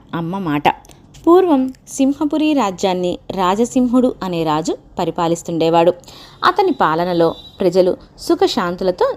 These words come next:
జీవించేవారు. కరువు కాటకాలు రాకుండా రాజసింహుడు ముందు జాగ్రత్తలు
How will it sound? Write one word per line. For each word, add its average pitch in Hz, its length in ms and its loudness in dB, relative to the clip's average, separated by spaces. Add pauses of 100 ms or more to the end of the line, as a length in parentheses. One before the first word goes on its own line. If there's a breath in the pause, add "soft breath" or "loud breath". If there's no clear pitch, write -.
జీవించేవారు. 170 800 0 (360 loud breath)
కరువు 190 220 4
కాటకాలు 269 580 2
రాకుండా 170 640 0 (180)
రాజసింహుడు 190 760 -4 (160)
ముందు 262 240 2
జాగ్రత్తలు 233 580 0